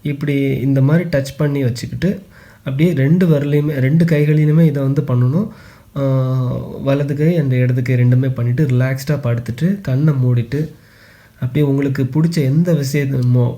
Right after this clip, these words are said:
உங்களுக்கு பிடிச்ச எந்த விஷயத்தை வேணாலும் நீங்க வந்து திங்க் பண்ணலாம். திங்க் பண்ணிட்டே இந்த மாதிரி இதை, ஆ, இப்படி பண்ணிட்டே இருக்கும்போதே நீங்க வந்து எப்போ தூங்குறீங்கன்னே தெரியாது. மேக்ஸிமம் ஃபைவ் மினிட்ஸ்க்குள்ள தூங்கிருவீங்க. இதை நான் ட்ரை பண்ணேன். நான் வந்து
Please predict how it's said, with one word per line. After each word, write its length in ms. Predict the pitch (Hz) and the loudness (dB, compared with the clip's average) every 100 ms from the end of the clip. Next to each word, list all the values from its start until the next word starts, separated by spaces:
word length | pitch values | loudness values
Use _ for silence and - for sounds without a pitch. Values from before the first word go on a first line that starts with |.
| - | -6
உங்களுக்கு 360 | 127 123 120 117 | -2 -2 0 -4
பிடிச்ச 560 | 120 139 139 135 131 123 - - | -4 -4 0 0 2 0 -4 -6
எந்த 320 | 123 131 165 | -4 0 2
விஷயத்தை 380 | 160 135 143 139 | 2 0 -2 0
வேணாலும் 300 | 127 127 147 | 0 0 0
நீங்க 260 | 131 123 120 | 0 2 0
வந்து 480 | 120 156 147 120 123 | 0 0 -2 -2 -2
திங்க் 180 | 135 135 | -2 -2
பண்ணலாம். 340 | 135 117 139 131 - 143 | -2 -2 -4 -6 -8 -6
திங்க் 140 | 139 135 | -4 -2
பண்ணிட்டே 560 | 135 131 147 160 160 | -2 0 0 -2 -2
இந்த 140 | 131 127 | -2 0
மாதிரி 240 | 127 131 | 0 0
இதை, 160 | 123 123 123 - - - - | 0 0 -2 -8 -20 -14 -2
ஆ, 280 | 123 123 123 | 0 2 2
இப்படி 440 | 123 123 123 120 | 2 2 2 0
பண்ணிட்டே 340 | 123 127 143 156 | 0 0 0 0
இருக்கும்போதே 640 | 147 127 127 120 120 143 | 0 0 0 0 0 0
நீங்க 240 | 131 127 | 0 0
வந்து 420 | 120 127 180 - - | 2 0 -2 -4 -6
எப்போ 300 | 127 123 170 | -6 -2 -2
தூங்குறீங்கன்னே 600 | 147 147 143 139 143 156 | 0 0 0 -2 -2 0
தெரியாது. 680 | 135 127 123 127 185 202 - - - _ - | 0 0 2 2 0 -2 -10 -20 -20 _ -8
மேக்ஸிமம் 600 | 131 139 165 165 220 208 - | -6 -2 2 4 2 -2 -2
ஃபைவ் 380 | 139 139 139 135 | -2 0 -2 -2
மினிட்ஸ்க்குள்ள 320 | - 135 160 | -2 -2 0
தூங்கிருவீங்க. 680 | 170 135 127 120 113 110 110 - - _ _ - - - | 0 0 2 2 0 -2 -6 -14 -20 _ _ -20 -20 -8
இதை 200 | 143 139 | -2 2
நான் 180 | 135 135 | 4 2
ட்ரை 120 | 135 | 2
பண்ணேன். 480 | 143 170 170 147 175 | 0 2 2 2 4
நான் 240 | 156 143 | 4 2
வந்து 1040 | 147 147 175 170 147 131 127 127 127 - | 0 0 2 4 4 2 0 -2 -6 -10